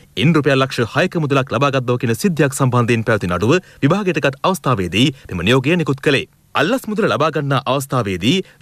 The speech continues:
ජාතික පශු සම්පත් සංවර්ධන මණ්ඩලයේ සභාපති නාදන් මුත්තුවිනයාගම මහතා සහ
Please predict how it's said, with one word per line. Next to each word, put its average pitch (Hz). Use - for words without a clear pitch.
ජාතික 131
පශු 143
සම්පත් 135
සංවර්ධන 127
මණ්ඩලයේ 117
සභාපති 135
නාදන් 139
මුත්තුවිනයාගම 127
මහතා 107
සහ 120